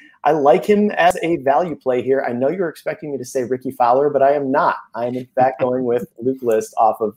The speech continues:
Speaker 1: this tier. And I also find Schwartzel still to be interesting, another guy that we have, uh, propped up on this show from time to time this summer.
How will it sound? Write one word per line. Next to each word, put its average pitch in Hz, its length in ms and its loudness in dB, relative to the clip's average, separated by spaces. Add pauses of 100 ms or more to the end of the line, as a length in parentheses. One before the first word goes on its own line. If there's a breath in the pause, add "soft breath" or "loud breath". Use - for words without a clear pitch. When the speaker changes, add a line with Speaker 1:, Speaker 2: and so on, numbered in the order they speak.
Speaker 1:
this 110 220 -4
tier. 110 300 0
And 170 140 4
I 180 60 4
also 190 240 4
find 151 300 -2
Schwartzel 131 560 -2
still 110 420 -4 (320)
to - 80 -16
be 131 140 -8
interesting, 120 360 -10
another 117 220 -2
guy 113 220 2
that 113 100 -2
we 113 160 -4
have, 107 480 0
uh, 113 280 -6 (320)
propped 165 440 2
up 139 360 2
on 117 200 -6
this 113 120 -6
show 117 380 -2
from 110 180 -10
time 120 240 -10
to 113 60 -6
time 117 340 -10
this 107 160 -8
summer. 107 400 -6